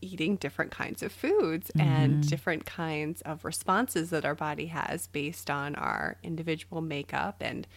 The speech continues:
Speaker 1: how there are a lot of diets out there. And we've been getting questions about the ketogenic diet and,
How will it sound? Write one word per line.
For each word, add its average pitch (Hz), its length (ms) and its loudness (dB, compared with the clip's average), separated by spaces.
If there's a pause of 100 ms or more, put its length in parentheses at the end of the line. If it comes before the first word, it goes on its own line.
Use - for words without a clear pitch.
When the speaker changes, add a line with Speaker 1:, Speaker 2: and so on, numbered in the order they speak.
(420)
Speaker 1:
how 175 220 -2
there 165 160 -2
are 151 300 0
a 170 100 -6
lot 180 380 -6
of 202 160 -2
diets 156 500 -4
out 147 220 -8
there. - 500 -2
And 160 420 -4 (200)
we've 165 280 -6
been 160 120 -2
getting 147 280 -4
questions 151 760 -4
about - 340 -4
the - 60 -12
ketogenic 190 680 -2
diet - 640 -4
and, - 500 -10